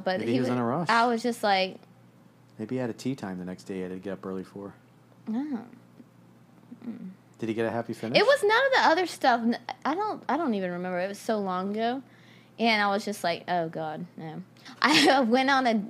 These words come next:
Speaker 1: like, date with a guy, like, this is, like, five months ago.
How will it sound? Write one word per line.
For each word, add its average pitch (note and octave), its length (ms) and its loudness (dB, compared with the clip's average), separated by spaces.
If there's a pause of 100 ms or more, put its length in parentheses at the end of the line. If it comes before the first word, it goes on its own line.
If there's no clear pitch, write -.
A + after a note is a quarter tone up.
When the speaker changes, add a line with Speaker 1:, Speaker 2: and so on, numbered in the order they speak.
Speaker 1:
like, F#3 320 2
date G#3 280 0
with G3+ 220 -4
a G3 40 -2
guy, F3+ 360 0 (320)
like, F3 440 0 (680)
this B3 120 -4
is, F#3 60 -4
like, E3 200 -2 (880)
five G3+ 440 2
months F#3 340 -4
ago. C4+ 380 -2